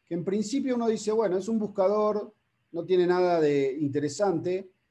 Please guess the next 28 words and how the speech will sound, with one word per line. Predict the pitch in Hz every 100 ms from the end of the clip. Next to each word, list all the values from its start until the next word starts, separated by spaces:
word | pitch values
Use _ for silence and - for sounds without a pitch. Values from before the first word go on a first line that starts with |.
| _
pero | - 156
les | 175
puedo | 208 226
asegurar | 202 185 185 196
que | 170 170
hace | 135 151
diez | 165 185 -
años | 180 180 180 175 - _ _ _ _
que | -
trabajo | 127 139 147 170 165 165 151 151 -
con | - 131 147
esta | 143 139
plataforma | 135 127 127 160 160 175 185 196 - _ _ _ _ _ _ -
y | 143
todos | 143 202 202
los | 190 156
días | 180 175 156
aprendo | 131 156 170 160
nuevas | 156 170 165
formas | - 151 160 143
de | 127
buscar, | 127 127 - 120 101 - _
¿sí? | - 135
Es | 147 139 147 -
un | 160 156
arte | 180 190 190 196 196 - _ _ _ -
la | 131
segmentación | 123 135 139 131 135 175 160 165 180 196 -